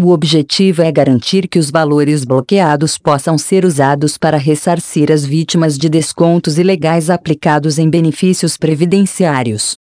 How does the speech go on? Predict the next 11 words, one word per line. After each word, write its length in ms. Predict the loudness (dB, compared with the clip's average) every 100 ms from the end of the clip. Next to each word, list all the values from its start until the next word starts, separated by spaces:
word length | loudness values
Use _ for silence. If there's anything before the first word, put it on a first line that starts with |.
| _ _ _
As 200 | -2 0
decisões 680 | 2 0 0 0 2 2 0
da 140 | 0
juíza 360 | 0 0 2 2
Luciana 600 | 0 0 0 2 2 2
de 140 | 2 2
Moura 320 | 4 4 2
abrangem 480 | 2 2 2 2 2
doze 340 | 2 0 0
entidades 720 | 0 0 0 0 0 0 0
associativas, 1000 | 0 0 -2 -2 -4 0 0 2 -2 -4